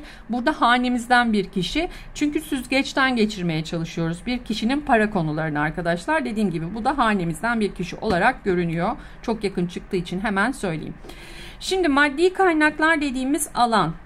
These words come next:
yani cebimizdeki para ya da işimiz. İkilemde bir haftaya başlıyoruz. Öyle mi yapsam, böyle mi yapsam? Oraya mı gitsem, buraya mı gitsem? Onu mu ödesem, bunu mu ödesem? Burada bir karışıklığın içerisinde bir karar vereceğiz. Yalnız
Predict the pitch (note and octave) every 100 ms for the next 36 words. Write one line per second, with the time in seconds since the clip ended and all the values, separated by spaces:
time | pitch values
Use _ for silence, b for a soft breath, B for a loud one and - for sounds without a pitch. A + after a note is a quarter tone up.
0 | - C#4 B3 F#3 G#3+ B3+ C4 C4+ D4 D4
1 | E4 F4 G4+ F#4+ D#4+ F4 C4 A3 E3 D3+
2 | - - - - - - D#4 F#4 E4+ E4+
3 | F4 D4+ D#4+ D4 C4+ - A#3+ G3+ E3 F3
4 | - E3+ E3 - C#4 E4 F4 F4 F4 E4+
5 | - E4 F4 E4+ G#3+ F#3 D#3+ D#3 - -
6 | - - - - C4 E4+ E4+ E4+ E4+ -
7 | - E4 E4+ B3+ A3+ F#3+ D#3+ D#3+ E3+ -
8 | D#3 D#3+ - B3 F4 F#4 F4+ F4 E4+ -
9 | E4 E4+ D#4+ C4 C4 A3+ E3 E3 - -
10 | D#3+ B B B B - D#4+ F4 E4+ F4
11 | - D4+ D4 D4+ D#4+ E4+ C#4+ - A3 G#3+
12 | C#4 F4+ D4+ D4 C#4 B3 C4 G#3+ F3 F3
13 | C#4+ C#4+ C#4 D4+ G#3+